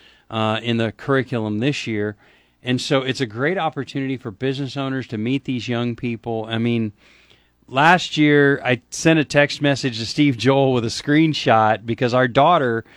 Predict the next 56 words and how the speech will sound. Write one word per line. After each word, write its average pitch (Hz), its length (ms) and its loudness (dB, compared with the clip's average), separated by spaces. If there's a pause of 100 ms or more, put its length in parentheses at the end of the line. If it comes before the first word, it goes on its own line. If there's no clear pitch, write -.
(220)
graduated 131 560 0
from 117 140 -6
Southwest 135 600 -2
last 123 300 -2
year, 127 180 0
and 113 100 -2
Allison 127 440 -4
was 110 160 -4
in 117 240 -4 (300)
the 117 80 -10
criminal 139 340 2
justice 131 480 -2
career 117 240 -2
path, 107 300 -2
so - 120 -6
I 113 60 -2
got 127 140 -2
all 127 120 2
the 113 220 0 (440)
parent 180 380 -2
emails. 107 520 -10 (500)
And 120 100 -2
I 123 60 0
screenshotted 160 760 0
all 143 140 4
these 143 200 -2
businesses 139 640 -2
that 120 120 -4
were 113 120 -8
coming, 123 320 -2
and 117 100 -4
I 113 60 -2
sent 160 260 -2
it 156 100 -4
to 113 100 -8
Steve 139 340 -4
Joel, 123 560 0 (460)
and 120 80 -2
I 123 80 2
said, 131 200 2
"Look 170 180 2
at 185 40 0
what 143 120 -2
Josh 151 360 2
and 135 80 -4
I 156 160 -2
are 156 120 -2
doing 123 260 -6
on 120 160 -2
Friday. 139 400 -4
I 113 60 -4
think 127 200 -8
you 120 60 -14
should 113 160 -14
come 127 180 -8
out." 123 300 -10